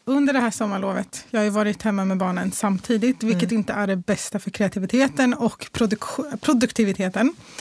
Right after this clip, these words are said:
Speaker 1: Men, eh, ja, snart får även jag komma till skott med grejer. <laughs>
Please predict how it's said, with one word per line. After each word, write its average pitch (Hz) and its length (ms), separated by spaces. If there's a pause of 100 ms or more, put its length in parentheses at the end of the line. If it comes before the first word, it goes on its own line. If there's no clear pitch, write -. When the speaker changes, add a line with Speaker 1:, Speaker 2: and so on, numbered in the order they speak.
(760)
Speaker 1:
Men, 226 300
eh, 220 460
ja, 233 220 (140)
snart 220 420
får - 220
även 202 200
jag 196 220 (240)
komma 208 220
till - 120
skott - 440
med 214 160
grejer. 226 680
<laughs> 339 60